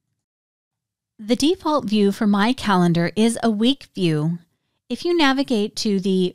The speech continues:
right-hand side of the screen and select the drop-down arrow next to week, you will see the option for board. When the board first opens, it will have a calendar,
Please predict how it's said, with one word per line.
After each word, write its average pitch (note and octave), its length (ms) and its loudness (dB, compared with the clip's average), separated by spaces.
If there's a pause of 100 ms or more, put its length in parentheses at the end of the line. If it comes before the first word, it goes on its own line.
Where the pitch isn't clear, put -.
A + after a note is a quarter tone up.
(140)
right-hand B3 440 -2
side G3+ 200 -2
of A3+ 80 -4
the C#4 60 -2
screen E3 560 -2
and A3+ 160 -2
select C#4+ 380 -4
the C4+ 80 -6
drop-down B3+ 540 -4
arrow F3 300 -4
next F3+ 320 -4
to F3+ 120 -6
week, F#3+ 440 -4 (320)
you C4+ 120 -2
will E4+ 120 -2
see G#3+ 260 -2
the B3+ 220 -2
option E3+ 540 -2 (120)
for A3+ 200 -8
board. F#3+ 580 -2 (1400)
When A#3 180 2
the A3 80 4
board A3+ 320 -2
first D#4+ 320 -4
opens, G3 640 0
it G#3 160 -2
will A3 120 -2
have F3 400 -2
a E3 200 0
calendar, G#3+ 680 -2